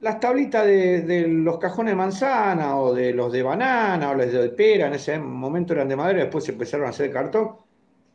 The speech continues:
Esas mismas tablitas las agarraban, las cortaban, les hacían unos, unos, unas V y, y ahí enrollaban la línea. Yo me acuerdo,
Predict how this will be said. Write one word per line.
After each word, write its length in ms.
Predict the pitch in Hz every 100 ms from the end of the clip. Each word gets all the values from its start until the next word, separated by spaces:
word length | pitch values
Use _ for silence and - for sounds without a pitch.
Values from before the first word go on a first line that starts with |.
| _ _ _ - - -
Esas 280 | 208 214
mismas 320 | 226 233 208 202
tablitas 440 | 208 240 202 180
las 180 | 165 -
agarraban, 520 | 165 185 220 208 170
las 140 | 151 -
cortaban, 800 | 156 151 220 214 202 185 180 - _ _ _ _
les 240 | 131 139 156
hacían 400 | 156 208 185 175
unos, 540 | 170 143 123 104 - _ _ _ _ _ _
unos, 380 | 170 175 127 113
unas 260 | 165 160 143
V 480 | 220 247 - - _ _ _
y, 420 | 135 135 127 - - _ _ -
y 120 | 131
ahí 380 | 143 180 175 156
enrollaban 560 | 131 127 123 143 123
la 100 | 113
línea. 340 | 110 95 90 104
Yo 120 | 196
me 80 | 190
acuerdo, 640 | - 214 185 127 -